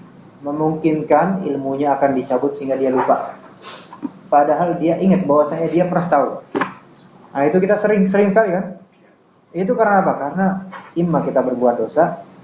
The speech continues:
imma kita tidak mengamalkannya. Mungkin kita pernah hafal ketika masih T K dan sebagainya, ayat-ayat, hadis. Tapi ternyata kita lupa sampai sekarang ketika udah berusia dua puluh ke atas.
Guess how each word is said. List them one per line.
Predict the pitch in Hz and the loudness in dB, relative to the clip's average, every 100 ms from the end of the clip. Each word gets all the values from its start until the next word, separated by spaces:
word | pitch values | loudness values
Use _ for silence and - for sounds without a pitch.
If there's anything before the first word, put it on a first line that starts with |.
| - - - | -20 -20 -6
imma | 123 127 | 0 2
kita | 131 - 151 | 0 0 0
tidak | 170 190 | 2 2
mengamalkannya. | 180 170 156 139 123 113 101 - - - - _ _ _ _ _ - - - 147 | 2 2 0 0 -4 -4 -12 -18 -20 -20 -20 _ _ _ _ _ -20 -20 -18 -6
Mungkin | 151 175 | 0 2
kita | 196 | 2
pernah | 180 180 | 2 -2
hafal | 170 156 190 190 165 - | 0 -2 4 4 4 -2
ketika | 156 147 | -2 0
masih | 151 139 160 | 0 0 0
T | 151 | 0
K | 151 147 | 2 2
dan | 143 143 | 2 -4
sebagainya, | 139 139 143 156 165 - - - - - - - | -4 -4 -4 -6 -8 -16 -20 -20 -20 -20 -20 -10
ayat-ayat, | 127 131 131 131 135 131 127 127 123 - 127 | -2 0 2 2 4 6 6 6 4 0 -10
hadis. | 127 131 - - - - - - - - - - - - - - - - - - | -2 2 4 4 0 -8 -16 -20 -20 -20 -20 -20 -20 -20 -20 -20 -20 -20 -20 -8
Tapi | 131 185 | -6 -2
ternyata | 175 160 156 196 | 0 0 2 2
kita | 190 190 | 2 2
lupa | 185 185 220 175 - | 2 2 0 0 -6
sampai | 147 147 135 | -12 -12 -2
sekarang | 147 139 | 0 0
ketika | 135 - 139 | -4 -2 -2
udah | 139 131 | 0 -2
berusia | 135 135 143 | -4 -2 0
dua | 131 131 | 0 0
puluh | 131 | 2
ke | 131 | 2
atas. | 127 120 - - - | 2 0 -4 -16 -18